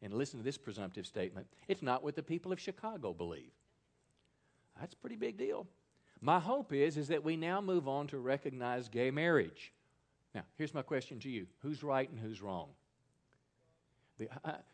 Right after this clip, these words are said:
the Cathys or the mayor? Who's right now? And I'm not asking you to answer it, but I want you to think about this question. How do we know what's right and wrong?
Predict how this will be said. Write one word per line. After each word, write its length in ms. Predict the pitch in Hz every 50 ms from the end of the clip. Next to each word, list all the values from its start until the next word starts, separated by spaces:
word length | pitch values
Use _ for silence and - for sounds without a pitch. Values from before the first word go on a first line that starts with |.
| _ _ -
the 80 | 117
Cathys 640 | 107 - 139 131 143 160 - 196 190 160 131 - - - _ _ _ _ _ _ _ _ _ _ _ _ _ _ _ _ _ -
or 40 | 117
the 80 | 120
mayor? 300 | 117 123 113 92 78 71 - _ _ _ _ _ _ _ _ _ _ _ _ _ _ _ _ _ _ _ _ _ _ _ -
Who's 200 | 165 196 220 170
right 180 | 202 196 190 190
now? 140 | 147 139 143
And 160 | 147 160 180
I'm 80 | 202
not 100 | 220 220
asking 300 | 208 208 208 - 175 165
you 80 | 175 175
to 100 | 147 -
answer 340 | 147 165 180 175 - - 117
it, 140 | 113 - - -
but 120 | 123 120
I 60 | 123
want 220 | 131 151 165 160 -
you 80 | 139
to 60 | 117 110
think 340 | - - - 180 165 -
about 240 | - 113 127 117 98
this 140 | 120 107 -
question. 440 | - - 185 170 - - - 107 85 - _ _ _ _ _ _ _ _ _ -
How 160 | - 139 139
do 80 | 135
we 100 | 127 117
know 160 | 117 117 113 110
what's 240 | 101 92 90 -
right 200 | - 95 90 92 87
and 100 | 90 87
wrong? 180 | 90 78 78